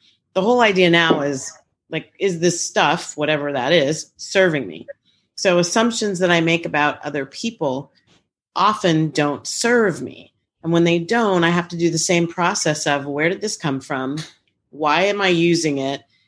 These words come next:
If it's not serving me, how do I jettison it and move on to a higher vibration?" I mean, all of this is, it's funny, in the title of my book, um, the subtitle is, i-, it's Living Happy to Be Me,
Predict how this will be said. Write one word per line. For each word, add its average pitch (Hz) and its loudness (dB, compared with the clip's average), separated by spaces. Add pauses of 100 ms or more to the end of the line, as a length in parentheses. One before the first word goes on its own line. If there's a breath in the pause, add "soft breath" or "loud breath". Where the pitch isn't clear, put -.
(140)
If 175 -4
it's 175 -2
not 170 -2
serving 175 2
me, 151 0
how 160 0
do 170 2
I 143 0
jettison 180 0
it 135 -4 (460)
and 160 2
move 165 6
on 156 0
to 151 -2
a 143 0
higher 139 -2
vibration?" 123 -8
I - -20
mean, 180 -6
all 262 0
of 214 -2
this 165 2
is, 151 -6 (240 soft breath)
it's - -10
funny, 190 2
in 151 2
the 156 0
title 202 -2
of 175 -2
my 151 -2
book, 131 -6 (360)
um, 147 0
the 143 -2
subtitle 175 0
is, 135 -6
i-, - -6
it's 160 -8
Living 196 0
Happy 185 -2
to 175 -4
Be 160 0
Me, 147 -2